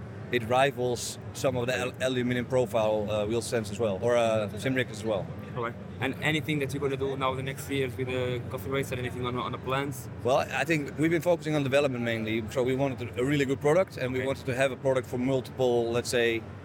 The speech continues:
Speaker 1: target, target groups. So we have a high-end one, and we have a cheaper one. We have one for the living room and one for in the, uh, in the desk area.
Speaker 2: Okay.
Speaker 1: Um, so now we want to focus on marketing it more. So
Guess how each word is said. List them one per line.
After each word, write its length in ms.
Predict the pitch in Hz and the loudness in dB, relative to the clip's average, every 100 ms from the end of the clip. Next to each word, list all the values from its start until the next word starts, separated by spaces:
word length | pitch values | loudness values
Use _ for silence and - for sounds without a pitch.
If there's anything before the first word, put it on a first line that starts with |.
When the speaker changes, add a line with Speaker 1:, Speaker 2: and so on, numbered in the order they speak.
| - - | -14 -2
Speaker 1:
target, 300 | 143 131 131 - - - - | 2 4 2 -4 -14 -6 0
target 340 | 135 139 117 | 2 2 0
groups. 240 | 143 160 | 0 0
So 200 | - 123 | -2 2
we 100 | 113 | 4
have 120 | 117 110 | 4 2
a 80 | |
high-end 420 | 104 117 120 120 117 | 2 2 2 0 2
one, 280 | 123 123 | 2 0
and 100 | 123 | -2
we 80 | 120 | -2
have 100 | 120 | -2
a 40 | 107 | -2
cheaper 280 | 135 127 123 | -6 -2 0
one. 280 | 127 123 - - - - | 0 -2 -6 -12 -14 -4
We 80 | 117 | 0
have 80 | 120 | 0
one 160 | 123 | 0
for 100 | 123 | -2
the 120 | - 123 | -2 0
living 320 | 127 123 123 | 0 0 0
room 180 | 123 120 | 0 0
and 80 | 117 | -2
one 140 | 123 | -2
for 180 | 120 120 | 0 2
in 180 | 117 120 | 2 4
the, 80 | 117 | 6
uh, 960 | 117 113 113 113 117 113 113 110 - | 6 4 0 -2 0 2 2 0 -4
in 120 | 123 | -6
the 60 | 110 | -2
desk 280 | 107 143 - | 0 0 0
area. 380 | 131 127 127 131 | 0 2 2 0
Speaker 2:
Okay. 260 | 117 107 - - - - 123 | -2 -4 -4 -10 -14 -4 2
Speaker 1:
Um, 480 | 120 120 120 120 | 4 6 4 2
so 140 | 113 131 | 2 2
now 180 | 131 143 | 4 2
we 140 | 131 | 2
want 180 | 131 117 | 0 0
to 160 | 123 | -4
focus 300 | 120 135 127 127 | 2 2 2 0
on 60 | |
marketing 380 | 120 127 123 107 | 2 0 0 -4
it 100 | 101 | -4
more. 260 | 101 98 101 | -4 -4 -6
So 160 | - | 0